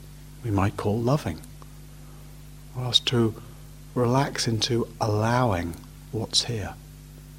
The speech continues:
seeing it in a fuller context.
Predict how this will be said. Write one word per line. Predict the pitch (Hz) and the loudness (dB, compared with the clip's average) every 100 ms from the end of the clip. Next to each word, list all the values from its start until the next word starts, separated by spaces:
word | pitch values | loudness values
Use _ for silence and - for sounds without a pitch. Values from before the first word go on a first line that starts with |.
| - - - - - | -18 -18 -18 -18 -6
seeing | - - - 127 120 | 4 6 8 8 8
it | 107 101 | 6 2
in | 127 | 0
a | 107 | 0
fuller | - - - 131 120 90 78 - - - - - - - - | 0 -4 0 2 2 0 -4 -12 -16 -16 -18 -18 -18 -16 -12
context. | - 117 107 - 92 - - | -4 -2 -2 -4 -6 -8 -10